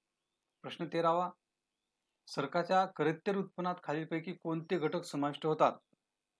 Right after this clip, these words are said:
ए, न्यायालयीन दंड, बी, शुल्क, सी, सार्वजनिक नफा आणि डी, वरीलपैकी सर्व. तर करेत्तर उत्पन्न म्हणजे कराच्या व्यतिरिक्त असणारं आणि याचं उत्तर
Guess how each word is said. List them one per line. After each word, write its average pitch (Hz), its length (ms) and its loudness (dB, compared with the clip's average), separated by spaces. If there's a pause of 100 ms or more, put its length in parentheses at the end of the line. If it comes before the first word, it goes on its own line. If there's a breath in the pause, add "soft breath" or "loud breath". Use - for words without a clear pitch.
(600)
ए, 156 240 0 (320)
न्यायालयीन 135 460 0
दंड, 143 280 4 (920)
बी, 180 320 -6 (240)
शुल्क, 160 440 -4 (840)
सी, 196 380 -4
सार्वजनिक 139 460 -2
नफा 135 420 2 (440)
आणि 143 200 -4
डी, 139 200 0
वरीलपैकी 143 640 -2
सर्व. 123 320 0 (520)
तर 175 80 -6 (100)
करेत्तर 185 440 6
उत्पन्न 139 340 0
म्हणजे 127 160 -4
कराच्या 151 360 2
व्यतिरिक्त 139 380 -2
असणारं 135 360 -4 (460)
आणि 135 220 -4
याचं 139 240 0
उत्तर 151 360 -4